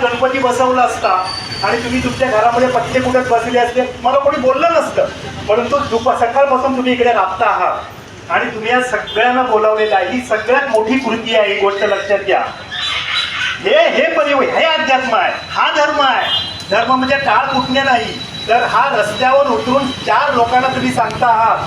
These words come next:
की इकडे फादरांच्या हस्ते आम्ही गणेशाचं वंदन करीत आहोत. अरे बाबा, हा सगळ्यात मोठा संदेश आहे सगळ्या जगाला आणि त्याकरता तुम्ही सगळे अभिनंदनाला पात्र आहात. असेच काम करीत राहू, एकत्र राहू. मी तुम्हाला सांगतो, एकत्र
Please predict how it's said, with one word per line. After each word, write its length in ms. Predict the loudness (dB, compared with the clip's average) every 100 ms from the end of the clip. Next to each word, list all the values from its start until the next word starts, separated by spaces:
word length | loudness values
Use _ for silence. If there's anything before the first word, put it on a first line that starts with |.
| -8 -10 -4
की 120 | -2
इकडे 200 | 2 2
फादरांच्या 680 | 4 4 4 2 2 2 2
हस्ते 280 | 2 2 2
आम्ही 440 | 2 2 2 0 0 -6 -2 0
गणेशाचं 500 | 2 2 2 4 2
वंदन 400 | 2 2 0 2
करीत 300 | 2 2 4
आहोत. 320 | 4 4 2
अरे 200 | 2 2
बाबा, 260 | 4 4
हा 240 | 2 2 0
सगळ्यात 360 | 0 2 2 2
मोठा 240 | 2 2
संदेश 460 | 2 0 0 2 2
आहे 500 | 2 0 -6 -12 -16 -14 -10 -2
सगळ्या 240 | 2 2
जगाला 420 | 2 2 2 2 2 0 -2 -2
आणि 180 | 0 0
त्याकरता 640 | 0 2 2 0 0 0
तुम्ही 280 | 0 -2 -2
सगळे 300 | -2 0 2
अभिनंदनाला 720 | 2 0 0 0 2 2 2
पात्र 360 | 2 0 2 2
आहात. 260 | 2 0 -2 -8 -10 -2
असेच 360 | 0 2 0 2
काम 240 | 0 2
करीत 260 | 0 0 0
राहू, 240 | 2 2
एकत्र 400 | 0 0 0 2
राहू. 280 | 2 2 0
मी 360 | -2 -6 -6 -2
तुम्हाला 220 | 2 2
सांगतो, 340 | 2 0 2
एकत्र 440 | 2 2 2 2